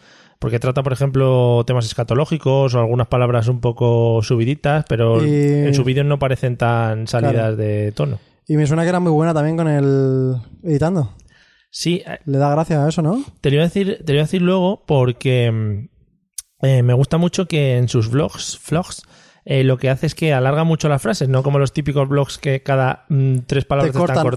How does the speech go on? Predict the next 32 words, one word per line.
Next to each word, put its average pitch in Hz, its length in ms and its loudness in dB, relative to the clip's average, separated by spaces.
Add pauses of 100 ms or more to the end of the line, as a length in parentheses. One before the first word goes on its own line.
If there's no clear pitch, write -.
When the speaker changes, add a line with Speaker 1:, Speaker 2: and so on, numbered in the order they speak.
(120)
Speaker 1:
cortando. 190 200 4
Speaker 2:
oh, 180 40 2
y 170 60 0
te 165 100 -2
ponen 175 160 0
la 180 80 0
cámara 185 220 0
diferente, 170 360 0
te 165 100 -2
la 160 60 4
van 175 80 0
moviendo, 180 380 2
oh, 175 240 2
qué 160 60 -4
Speaker 1:
Claro. 180 140 0
Speaker 2:
rabia. 180 400 2
Speaker 1:
O 117 120 0
no, 135 240 2
cada 107 220 -2
frase 127 180 -2
te 147 80 -2
van 147 100 0
cortando 147 300 0
con 143 80 0
la 139 60 0
misma 139 220 0
cámara, 160 300 0
pero 107 140 -2
Speaker 2:
Mm. - 40 2
Speaker 1:
dices, 151 180 0
"Joder, 113 400 -4
mm, 107 380 -2